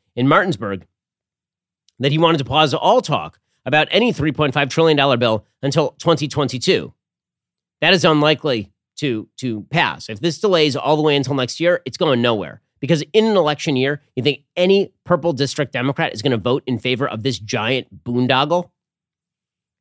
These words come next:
Axios says any delay on the Democrat-only reconciliation package could also imperil the House passage of the separate one point two trillion dollar bipartisan infrastructure bill, because Democrats are caught between a rock and a hard place.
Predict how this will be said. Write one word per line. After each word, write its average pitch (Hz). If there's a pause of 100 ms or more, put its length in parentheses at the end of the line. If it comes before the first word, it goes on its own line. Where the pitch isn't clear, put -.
Axios 180
says 131
any 226
delay 165
on 135
the 127
Democrat-only 156
reconciliation 156
package 113 (280)
could 160
also 196
imperil 143
the 139
House 233
passage 135 (180)
of 139
the 139
separate 175
one 160
point 175
two 262
trillion 151
dollar 123
bipartisan 139
infrastructure 113
bill, 82
because 120
Democrats 160
are 143
caught 127
between 123
a -
rock 101
and 117
a 117
hard 160
place. -